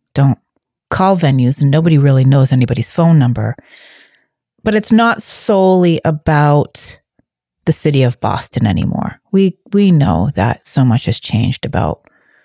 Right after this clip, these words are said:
how people operate and where people live and the affordability of living in, in any city. When I think about putting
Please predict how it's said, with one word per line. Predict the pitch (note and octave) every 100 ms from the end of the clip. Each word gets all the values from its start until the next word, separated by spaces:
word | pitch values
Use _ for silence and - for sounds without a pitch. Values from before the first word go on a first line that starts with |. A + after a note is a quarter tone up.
| _ _ _ _ _ _ _ _ _ _
how | - - C#3+ C#3 B2+ C3
people | - D3 - C3
operate | - A2+ A#2 G#2+ A2+ - -
and | B2 A#2+
where | A2+ G#2+
people | - - A2+
live | A2 - - - - - -
and | A#2+
the | A#2
affordability | A2+ - B2+ B2+ B2 A#2+ A#2+ A2+ G#2
of |
living | A#2 A2+ A#2 A#2
in, | A2 - -
in | C3 B2
any | C3 B2+ C3
city. | - - - - - _ _ _ _ _ _ _ _ _ -
When | E3+ E3+
I | D#3+ D#3+ D3+ D3+ D3+ -
think | - - G3+ G#3 - -
about | E3 E3 D#3 D#3 D#3+ _ _ _ _ - -
putting | - F#3 E3 D#3+ D#3 D3+